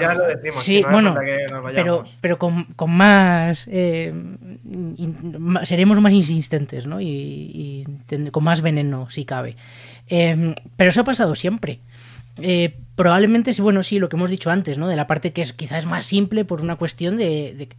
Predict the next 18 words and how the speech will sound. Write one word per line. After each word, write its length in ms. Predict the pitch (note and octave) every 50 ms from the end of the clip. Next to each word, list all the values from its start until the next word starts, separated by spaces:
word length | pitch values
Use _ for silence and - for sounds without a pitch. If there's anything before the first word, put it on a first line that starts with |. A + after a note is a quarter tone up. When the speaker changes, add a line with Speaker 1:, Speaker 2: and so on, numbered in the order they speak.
| - - D#3
Speaker 3:
también, 340 | - B2+ C#3 D3 D3+ D#3+ D#3+ -
pues, 160 | - D#3 -
se 100 | - C#3+
crea 200 | - D#3+ D#3 D3+
más 160 | D#3+ E3+ D#3 -
producto, 680 | - - D#3 D3+ C#3+ C3+ D#3+ D3+ - - - A#2+ A#2 -
más 280 | D3 D3+ D3+ D3 -
producto 420 | - - D3 D3 C#3+ - - F3 D#3+ -
de 200 | - E3 D3+ C#3+ -
consumir. 560 | - D3 B2+ - - C#3+ D3 D#3 D#3 - - - - - - - - - - - - - - - -
Em, 880 | F#3 F3 F3 E3+ E3+ E3+ E3 E3 E3 E3 E3 E3 D#3+ D#3+ D#3 D#3 D#3+ D#3+ - - - - - - - - - - E3+
pero 140 | E3+ E3 E3
luego 180 | E3+ F3+ G#3
también 280 | G#3 A#3+ A3 A3 A#3 A#3
es 80 | G#3 -
que, 280 | - A3 G#3+ - - - - -
eh, 160 | - E3+ - -
eh, 600 | F3 E3 D#3 D3+ D3 D3 C#3+ C#3+ D3 C#3+ C#3 C#3